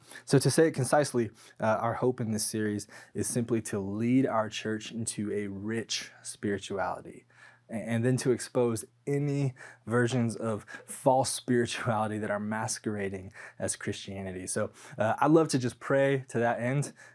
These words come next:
uh, and then we'll go for it. God, uh, thank you for today. We're thankful, uh, to be able to gather with other believers under your word. Um, I pray, Lord, that in our time you would challenge each of us.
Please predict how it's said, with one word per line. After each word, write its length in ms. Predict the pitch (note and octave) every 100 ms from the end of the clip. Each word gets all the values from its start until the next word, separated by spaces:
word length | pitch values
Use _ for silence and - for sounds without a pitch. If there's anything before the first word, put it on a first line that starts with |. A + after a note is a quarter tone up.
| -
uh, 60 |
and 180 | G#2+ A2
then 80 | A2
we'll 100 | G#2+
go 120 | G#2
for 260 | G2 - F2+
it. 80 | - - _ _
God, 300 | - A#2+ G2+ G2+ _ _ _ _ _ _ -
uh, 140 | - G#2+
thank 460 | - - C3+ C3+
you 260 | D3+ C3+ C3+ A#2
for 280 | - C#3 C3
today. 520 | - A#2+ A#2+ B2+ B2 -
We're 100 | G#2+
thankful, 560 | - A#2+ - A#2+ A#2 - - -
uh, 140 | G#2
to 120 | G2+ G#2
be 80 |
able 140 | A2 G#2
to 60 |
gather 680 | G#2+ A#2+ A#2 B2+ B2+ B2+ A#2+ - - -
with 140 | A#2
other 220 | - C#3 C#3
believers 680 | C3 B2+ C3+ C3 C3 B2+ - -
under 220 | B2+ A#2+
your 180 | A#2 A2+
word. 460 | A2 A2+ A#2 A2 - - - _ _ -
Um, 120 | G2
I 100 | G2
pray, 260 | - B2+ A2+
Lord, 400 | G#2+ G#2+ G#2+ G#2 - - -
that 120 | G2
in 120 | G#2
our 100 | G#2
time 300 | G2 G#2+ G2
you 80 | G2
would 120 | G2
challenge 600 | F#2+ - G#2 A2 A2+ G#2 -
each 180 | A2+ -
of 100 | C3+
us. 280 | C#3 -